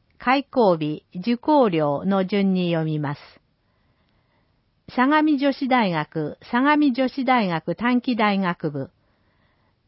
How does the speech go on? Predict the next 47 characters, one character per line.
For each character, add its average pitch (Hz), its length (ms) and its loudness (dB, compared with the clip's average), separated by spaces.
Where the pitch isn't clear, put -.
講 277 240 4
座 233 200 2
は 196 200 4
三 190 220 0
つ。 165 260 -6
一 254 280 -2
つ 226 160 -2
目、 185 240 0
オ 233 120 2
リ 302 160 2
パ 285 200 0
ラ 269 180 4
ボ 262 120 2
ラ 262 180 4
ン 208 80 0
テ 175 140 -6
ィ 160 120 0
ア 156 60 0
に 151 220 -4
挑 175 260 0
戦。 151 400 -4
ブ 233 120 2
ラ 285 180 4
ジ 294 120 2
ル 285 160 2
文 247 220 2
化 160 160 -4
と 156 320 -2
ポ 226 120 -4
ル 277 120 -2
ト 269 160 0
ガ 262 160 2
ル 247 160 0
語 214 240 2
を 202 60 0
学 170 380 0
ぼ 139 300 -8
う。 196 40 -12
十 302 200 4
月 285 340 2
十 254 200 0
一 233 240 0
日、 202 380 0
二 277 200 6
十 190 240 0
五 180 160 0
日、 156 460 -6